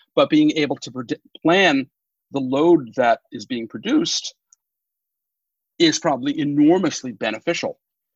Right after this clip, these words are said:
to a utility. So I think there are a lot of really good things that come out of that, and people say, "Oh no, this is a terrible thing," but it's probably,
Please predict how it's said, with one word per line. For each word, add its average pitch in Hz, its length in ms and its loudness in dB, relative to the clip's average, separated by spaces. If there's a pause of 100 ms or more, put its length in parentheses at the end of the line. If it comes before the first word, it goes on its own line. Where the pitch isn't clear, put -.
(140)
to 117 160 -4
a 104 40 -6
utility. 110 540 0 (580)
So - 240 2
I 127 100 4
think 160 320 -4
there 135 140 0
are 120 100 -2
a 117 60 -6
lot 117 260 -6
of 120 80 -12
really 117 260 -12
good 135 240 -10
things 196 260 -4
that 160 100 -6
come 117 160 -4
out 110 80 2
of 113 60 0
that, 104 140 0
and - 100 -16
people 98 280 -10
say, - 160 -10
"Oh 107 200 -4
no, 110 160 -14
this 110 200 -8
is - 80 -12
a 107 60 -14
terrible 113 360 0
thing," 330 200 2
but - 180 -4
it's - 120 -18
probably, 147 600 0